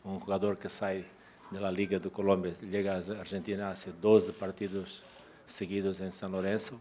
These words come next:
Eso es muy bueno para el fútbol de Colombia. Pero más importante es que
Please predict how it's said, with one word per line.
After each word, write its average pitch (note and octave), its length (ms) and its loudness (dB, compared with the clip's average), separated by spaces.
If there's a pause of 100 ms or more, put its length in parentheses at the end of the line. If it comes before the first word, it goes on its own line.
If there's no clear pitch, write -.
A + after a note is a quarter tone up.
Eso G2 280 -4
es - 260 -8 (400)
muy G#2+ 160 8
bueno F#2+ 320 4
para F2+ 220 -4
el F2 80 -6
fútbol F#2 420 -8
de E2+ 80 -8
Colombia. E2 540 -8
Pero A#2 280 8 (680)
más A#2 220 8
importante A2+ 640 2
es G2 60 -2
que F#2 540 -2